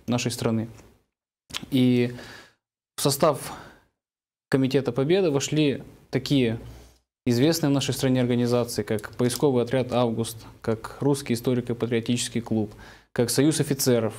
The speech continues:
Республики Молдова, Союз ветеранов пограничной службы, Союз ветеранов военно-морского флота, Совет ветеранов Республики Молдова, ветеранов Великой Отечественной войны и "Труда". Это и молодежные движения, такие как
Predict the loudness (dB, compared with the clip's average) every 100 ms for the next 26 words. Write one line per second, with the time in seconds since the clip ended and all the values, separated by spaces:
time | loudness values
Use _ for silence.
0 | -14 -6 -4 -2 -2 -2 0 0 0 0
1 | 0 -2 -6 -12 -20 -20 _ 0 2 2
2 | 0 2 2 2 0 0 2 2 2 0
3 | 0 2 0 0 -2 -6 -2 0 2 0
4 | 0 2 2 2 2 2 2 2 0 0
5 | 0 2 2 2 0 -8 -10 -20 -20 _
6 | _ _ -4 2 4 4 2 4 2 0
7 | 0 2 2 2 2 2 2 2 2 2
8 | 2 2 2 2 2 0 0 0 0 2
9 | 4 2 2 2 2 0 -4 -16 -20 _
10 | _ _ _ _ _ -2 -2 2 0 0
11 | 2 2 4 4 4 4 4 4 2 2
12 | 2 4 2 0 -4 0 0 2 0 -4
13 | -6 -16